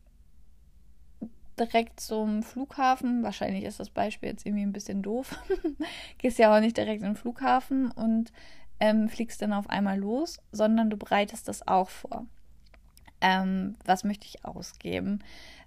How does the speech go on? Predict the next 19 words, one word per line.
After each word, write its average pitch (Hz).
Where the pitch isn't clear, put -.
Ähm, 202
wann 214
möchte 214
ich -
fliegen? 190
Mit 202
welcher -
Airline 208
möchte 202
ich 202
fliegen? 202
Möchte 214
ich -
ein 226
Hotel? 202
Möchte 196
ich -
eine 214
Airbnb? 208